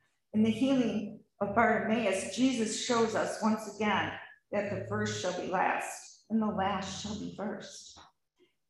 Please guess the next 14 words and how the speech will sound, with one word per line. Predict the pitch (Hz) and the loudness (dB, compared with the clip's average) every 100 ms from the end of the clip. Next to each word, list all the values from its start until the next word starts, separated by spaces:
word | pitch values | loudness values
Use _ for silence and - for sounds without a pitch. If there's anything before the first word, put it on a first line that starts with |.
| - | 2
In | 233 247 | 4 6
this | 233 220 - | 4 0 -2
healing, | 214 214 175 277 180 - - _ | -2 -2 -4 -6 -8 -12 -20 _
Jesus | - 240 226 - | -2 0 0 0
not | 196 220 269 | 4 6 6
only | 254 202 190 | 4 2 0
gives | 185 180 - | -2 -2 -2
sight | - 208 180 - | 2 2 2 2
back | 208 214 | 2 2
to | 214 | 0
the | 185 190 - | -4 -6 -6
poor | 214 202 190 | -4 -4 -4
blind | 196 196 180 | -4 -4 -2
beggar | 185 233 185 - | 0 2 2 0